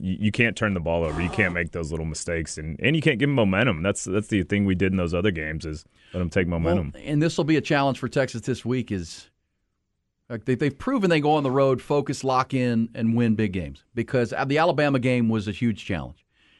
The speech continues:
Speaker 2: And they went up there and had no sacks, no pre-snap penalties, totally locked in,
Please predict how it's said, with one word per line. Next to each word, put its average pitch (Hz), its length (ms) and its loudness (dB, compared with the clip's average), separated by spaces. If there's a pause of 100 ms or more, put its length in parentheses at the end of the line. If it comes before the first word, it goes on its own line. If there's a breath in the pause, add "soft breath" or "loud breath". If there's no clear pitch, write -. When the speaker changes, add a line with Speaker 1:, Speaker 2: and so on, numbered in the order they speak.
(180 soft breath)
Speaker 2:
And 120 80 -2
they 175 60 2
went 156 140 4
up 139 80 2
there 143 140 4
and 131 80 4
had 117 100 2
no 139 160 4
sacks, 127 480 0
no 135 160 2
pre-snap 139 460 -2
penalties, 123 640 0
totally 143 320 4
locked 131 340 2
in, 117 300 0